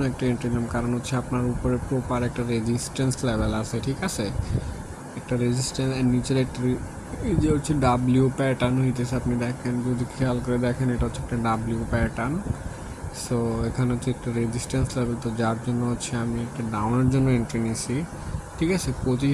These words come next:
ডলারের। So আমি আপনাদেরকে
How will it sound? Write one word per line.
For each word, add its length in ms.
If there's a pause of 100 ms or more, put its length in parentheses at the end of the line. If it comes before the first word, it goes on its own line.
(120)
ডলারের। 460 (680)
So 120 (1400)
আমি 180
আপনাদেরকে 380